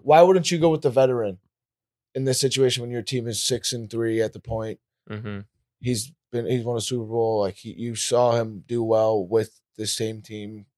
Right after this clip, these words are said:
Speaker 1: beginning of the season. Like, no, I thought that was weird personally. Like, what, what's the difference between Flacco and him? Not saying Fla-, or Mike White's the guy, but it's like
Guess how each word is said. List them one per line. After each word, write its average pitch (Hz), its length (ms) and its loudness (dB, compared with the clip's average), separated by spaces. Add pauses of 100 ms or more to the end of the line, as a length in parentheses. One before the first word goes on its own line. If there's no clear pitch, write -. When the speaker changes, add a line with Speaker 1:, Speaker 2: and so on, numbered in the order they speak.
(480)
Speaker 1:
beginning 117 340 -6
of 107 60 -12
the 104 100 -18
season. 110 300 -10
Like, 95 160 -14 (500)
no, 156 180 10
I 175 120 10
thought 175 200 10
that 143 120 8
was 117 180 4
weird 110 220 0
personally. 104 400 -6
Like, 95 180 -4 (880)
what, 131 260 -6
what's 127 220 -10
the 135 80 -6
difference - 280 -8
between 117 180 -14
Flacco 107 480 -6
and 95 100 -10
him? 101 100 -12 (460)
Not 151 160 4
saying 196 200 6
Fla-, - 220 6
or 165 240 10
Mike 160 220 6
White's 165 240 8
the 170 80 -2
guy, 120 340 6 (460)
but 139 300 6 (420)
it's 131 180 2
like 120 280 2